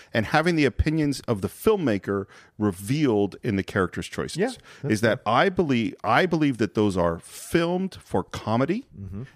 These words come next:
Speaker 1: and that they are filmed so that you, particularly when we get to where he throws the guy out the
Speaker 2: Yes.
Speaker 1: window,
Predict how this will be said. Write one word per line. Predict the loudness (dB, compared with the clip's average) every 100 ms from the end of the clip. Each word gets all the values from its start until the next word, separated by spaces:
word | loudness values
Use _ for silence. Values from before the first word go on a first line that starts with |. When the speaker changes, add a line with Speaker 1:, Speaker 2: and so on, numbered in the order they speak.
| -6
Speaker 1:
and | 0 2 2
that | 0
they | 2 2
are | 2
filmed | -2 -10 -16 0 2 4 0 -4 -6
so | -2 0
that | 2 0 0
you, | 2 2 2 0 -4
particularly | -2 -2 2 2
when | 4
we | 2
get | 0 -2
to | 0
where | -2
he | -2
throws | 0 2 2
the | -2
guy | -2 0 0
out | 0 0
the |
Speaker 2:
Yes. | 0
Speaker 1:
window, | 0 2 2 0